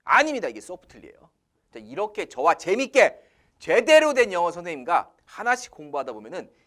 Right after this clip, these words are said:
이해력도 생기고 말도 쉽게 할 수 있고 단어도 재밌수, 재밌게 배울 수 있는 이런 힘이 생깁니다. 그러면 저 재밌게 저와 함께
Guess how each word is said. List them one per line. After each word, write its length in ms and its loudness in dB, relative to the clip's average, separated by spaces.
이해력도 480 -2
생기고 560 -12
말도 540 -2
쉽게 300 -12
할 140 -10
수 140 -20
있고 480 -6
단어도 540 4
재밌수, 540 -12
재밌게 480 0
배울 180 -12
수 140 -20
있는 200 -20
이런 200 0
힘이 200 -10
생깁니다. 460 -16
그러면 200 -4
저 160 -2
재밌게 480 -4
저와 220 4
함께 360 -2